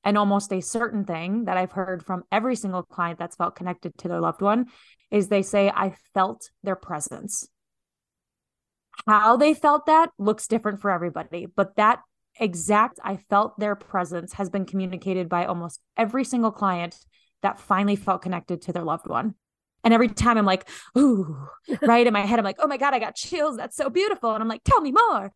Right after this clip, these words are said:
Speaker 2: <laughs>
Speaker 1: right? So I ask them, like, "What did you feel? What was different that let you know, 'Oh my gosh, my person is here'?"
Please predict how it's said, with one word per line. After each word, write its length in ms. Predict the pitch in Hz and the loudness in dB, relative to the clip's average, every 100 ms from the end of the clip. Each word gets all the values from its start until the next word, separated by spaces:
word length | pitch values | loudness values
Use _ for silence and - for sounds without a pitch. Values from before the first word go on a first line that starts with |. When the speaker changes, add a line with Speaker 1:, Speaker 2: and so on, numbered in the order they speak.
| - | -6
Speaker 2:
<laughs> 280 | 302 - 339 | -6 -4 -4
Speaker 1:
right? 260 | 233 262 | -2 -2
So 80 | 262 | -4
I 140 | 277 - | -4 -6
ask 300 | - 539 - | -10 -12 -8
them, 200 | 220 196 | -6 -6
like, 160 | 202 190 | -8 -6
"What 280 | 190 240 | -8 -6
did 160 | 311 254 | -6 -2
you 120 | 320 330 - | -4 -4 -8
feel? 440 | 285 370 254 170 | -6 -2 -2 -2
What 260 | 175 220 208 | 2 2 2
was 300 | 294 262 208 | -4 -6 -10
different 540 | - 349 - 208 202 | -8 -8 -8 -8 -4
that 180 | 220 208 | -2 0
let 240 | 214 220 - | -2 -2 -4
you 240 | 247 240 | -6 -4
know, 540 | 220 277 330 220 208 208 - _ _ _ - | -2 0 2 2 2 -2 -14 _ _ _ -8
'Oh 100 | 247 | -4
my 140 | 269 | -2
gosh, 260 | 277 320 208 | -2 -4 -6
my 120 | 202 - | -8 -8
person 260 | 226 233 226 | -10 -6 -6
is 100 | 208 | -6
here'?" 360 | - 190 190 | -8 -10 -10